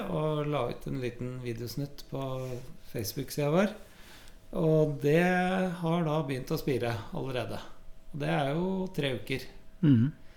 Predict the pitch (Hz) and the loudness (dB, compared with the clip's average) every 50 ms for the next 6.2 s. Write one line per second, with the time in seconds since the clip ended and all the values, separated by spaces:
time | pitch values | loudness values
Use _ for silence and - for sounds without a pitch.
0 | - - - - - - - - - - 170 147 156 165 170 180 185 190 180 - | -18 -18 -18 -18 -18 -18 -18 -8 0 2 8 12 12 12 12 12 12 10 8 6
1 | 190 180 170 160 165 156 147 - 180 180 160 - 170 156 170 190 196 196 190 185 | 4 4 4 6 4 4 4 4 4 2 4 4 6 6 6 4 4 2 2 2
2 | 175 170 156 - - - 160 143 170 175 - - - 151 156 160 175 - 185 175 | 2 2 2 0 0 -2 -2 0 0 -2 0 0 0 0 0 -2 0 2 2 4
3 | 151 170 220 247 214 160 - - - - - - - - - - - - - - | 4 4 4 4 4 2 0 -2 -8 -14 -16 -16 -16 -12 -8 -6 -6 -4 -4 -4
4 | - - - - - 85 - - - 139 135 143 156 180 175 156 139 - 165 147 | -4 -4 -2 0 0 0 0 0 0 -2 0 0 2 4 4 2 2 0 -4 -6
5 | - - 151 147 - 160 170 160 151 135 127 123 123 123 127 127 151 160 165 165 | -4 -4 -4 -4 -2 0 0 0 2 0 0 0 0 -2 0 2 2 4 4 6
6 | 165 165 165 | 4 4 4